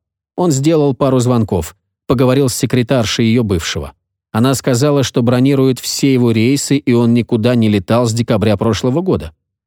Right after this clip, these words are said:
Разве что совершил четырёхдневную поездку во Флориду, чтобы проведать свою мать. «Это мало что значит», — сказала Хелли. «Он легко мог сделать свои собственные приготовления».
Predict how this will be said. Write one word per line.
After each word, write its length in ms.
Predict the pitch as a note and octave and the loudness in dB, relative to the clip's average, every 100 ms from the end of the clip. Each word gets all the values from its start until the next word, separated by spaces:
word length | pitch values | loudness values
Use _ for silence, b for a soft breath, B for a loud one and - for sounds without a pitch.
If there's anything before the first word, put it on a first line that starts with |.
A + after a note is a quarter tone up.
| - | -4
Разве 340 | G#2 A#2 A#2 | 0 2 0
что 220 | A2+ B2+ | 0 0
совершил 460 | A2 A#2 A2+ - A#2 | 0 0 -2 0 -2
четырёхдневную 680 | A#2+ A2 A2+ F#2+ A#2 A2 A2 | 0 0 0 2 0 0 0
поездку 480 | G#2 A2 A2 - G#2 | 0 0 -2 -2 0
во 140 | G#2+ | 0
Флориду, 440 | - A#2 F#3 C3+ | 0 -2 0 -2
чтобы 400 | F#2+ A2+ G2 F#2 b _ | -2 -2 0 -2 b _
проведать 420 | B2+ A#2+ A2 F#2+ | -2 0 0 -2
свою 280 | - G2+ G2 | -2 0 0
мать. 300 | D#2+ D2 - _ _ _ _ _ _ _ | -2 -6 -14 _ _ _ _ _ _ _
«Это 260 | - D#3 C#3 | -4 -2 2
мало 340 | A#2 G2+ F#2 | 2 2 0
что 200 | F#2+ - | -2 -2
значит», — 380 | F#2 F#2+ F2+ G#2 | -2 -2 -2 -4
сказала 360 | - F#2+ F#2 E2+ | -4 -2 -2 -2
Хелли. 420 | - F2+ D#2+ D2 - _ _ _ | -2 -4 -2 -6 -12 _ _ _
«Он 140 | F#3 F3+ | -2 0
легко 360 | F3+ - G3 | 0 0 0
мог 220 | C#3 A#2 | 2 0
сделать 340 | G#2 A2 G#2+ G2+ | 0 0 0 0
свои 260 | A2 G#2 | -2 0
собственные 580 | G2+ - - - F#2 F2+ | 0 -2 -4 -4 -2 -2
приготовления». 760 | G#2 G2 F#2+ F#2 E2+ D#2+ D2+ | -2 -2 -2 -2 -2 -2 -4